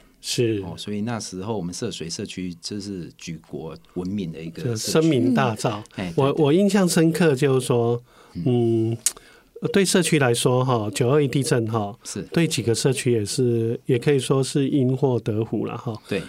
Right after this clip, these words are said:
Speaker 1: 因为，呃，经过这样的那么大的震灾，然后，呃，浴火重生。
Speaker 2: 嗯。
Speaker 1: 那我印象最深刻的就是桃米社区跟涉水社区。
Speaker 2: 对。
Speaker 1: 呃，我在埔里，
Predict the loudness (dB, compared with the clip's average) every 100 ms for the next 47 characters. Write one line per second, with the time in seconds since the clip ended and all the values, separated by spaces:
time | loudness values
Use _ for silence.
0 | 0 2 4 2 2 2 2 2 2 4
1 | 2 4 2 2 0 0 -2 0 2 2
2 | 2 2 0 0 0 0 -4 -4 -10 -14
3 | -20 -8 -2 0 2 2 2 -2 -6 _
4 | -4 -4 -6 -8 -10 -12 _ -2 0 0
5 | -2 -6 -4 -4 -2 -4 -4 -8 -14 -8
6 | -6 0 2 4 4 2 2 2 2 2
7 | 0 0 0 -2 -2 -2 -2 -4 -4 -8
8 | -18 -8 0 2 2 2 -2 0 -4 -2
9 | -2 0 -2 -2 -8 -8 -10 -10 -14 -16
10 | -20 -16 -14 -14 _ -4 -4 0 2 2
11 | 2 2 2 2 2 4